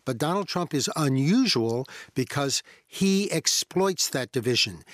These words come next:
He ran on that division. He governs by dividing people. No other president, not even Abraham Lincoln, did that. His mission was to unify the country. But, uh, Trump is a divider. Uh, he succeeds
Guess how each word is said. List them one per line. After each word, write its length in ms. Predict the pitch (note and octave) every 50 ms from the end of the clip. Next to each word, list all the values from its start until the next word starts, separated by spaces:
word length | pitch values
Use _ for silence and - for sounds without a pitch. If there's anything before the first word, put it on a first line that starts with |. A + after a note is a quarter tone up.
| - - -
He 160 | - D#3+ E3 D#3
ran 400 | C#3+ C3+ D#3+ F3+ F#3+ F#3+ F3+ D#3+
on 180 | C#3 C3 A#2+
that 180 | B2 B2 A#2+ -
division. 520 | - C3 G#2+ B2 A#2 A2 - G2+ E2+ D#2+ - - - - - -
He 340 | - D3 D3+ D3+ D3 G#3 - - C3+
governs 480 | A#2+ E3 F3+ F3+ F#3 F#3+ F#3 F3 C#3 B2
by 280 | A#2+ D3 D3 D3+ D#3
dividing 640 | C#3+ C3 C3+ A2+ A#2+ C3+ C#3 D3 D3 C3 C3+ B2+ A#2+
people. 420 | - - B2 G#2+ - G2 F#2 - - - - - - -
No 240 | D3 E3 G#3+ C4+ D4
other 160 | D4 C4+ B3+
president, 520 | - - G#3+ A3 E3+ F#3 D#3+ D3+ D#3 D#3
not 140 | - G3 B3
even 180 | C#4+ B3+ G3+ F#3+
Abraham 380 | G3 G3+ F#3 F#3 C#3+ E3 D#3+
Lincoln, 400 | D3+ D#3+ A3 C4 G3+ - B2+ B2
did 200 | A#2+ D#3 F#3+ E3
that. 220 | C3+ B2 G#2+ G#2+ - - - - - -
His 180 | - E3+ E3+ -
mission 340 | D#3+ D#3 D3+ - - D#3+ C#3+
was 140 | C#3+ C3 -
to 100 | - D3
unify 520 | C#3 C3+ D#3+ F#3+ F#3+ F3+ - D#3 C3+ B2+
the 120 | A#2 A#2 A2
country. 440 | - B2+ A#2+ G#2 - F#2 F2 D#2 - - - - - - - - -
But, 260 | C3+ C3+ C3 - -
uh, 120 | C#3 C3
Trump 260 | A2+ - F#3 A3+ A3+
is 140 | A#3 G3+ D3
a 80 | D#3 C#3
divider. 640 | A#2+ C3+ A2+ B2 B2 C3+ C#3+ D3+ F#3 G#3 A3+ G3+ - - - - - -
Uh, 240 | - C3+ C3 C3+ C#3
he 160 | A#2+ C#3 D3
succeeds 720 | - - - C#3+ - - - F3+ F3+ E3 D#3 C#3+ B2+ -